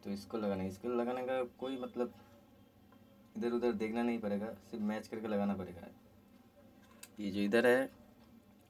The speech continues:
दिख रहा है आपको, इसको ऐसे लगाना पड़ेगा, just पुश कर देना पड़ेगा और अपने आप लॉक हो जाएगा। फिर इसको अच्छा से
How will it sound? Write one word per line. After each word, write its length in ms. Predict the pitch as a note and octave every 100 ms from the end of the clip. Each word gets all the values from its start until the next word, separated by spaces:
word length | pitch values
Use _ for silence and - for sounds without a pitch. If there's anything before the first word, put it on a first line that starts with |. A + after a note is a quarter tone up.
| - - - - - - - - - - -
दिख 160 | G#2+ A#2
रहा 100 | A2+
है 60 |
आपको, 240 | G#2 - C#4 - - - - - - - - - - - - - - - - - - - - - - - - - - - - - - - -
इसको 400 | - - - A2+
ऐसे 480 | G#2+ G#2 - B2
लगाना 340 | A#2+ F#2 F#2+ F#2+
पड़ेगा, 420 | - F#2 - - - - - - - - - - - - - - - - - - - - - -
just 540 | A2 - - - - - - -
पुश 180 | B2 B2
कर 180 | - A#2+
देना 180 | A#2 A#2
पड़ेगा 320 | A#2 A#2 D3+
और 320 | - F#2+ F#2+
अपने 160 | - G2+
आप 80 | G2 -
लॉक 240 | F#2+ F#2 F2+
हो 80 |
जाएगा। 580 | F2 - - - - - - - -
फिर 100 | G#2+
इसको 200 | - A2+
अच्छा 300 | G#2+ - A2+
से 300 | - A#2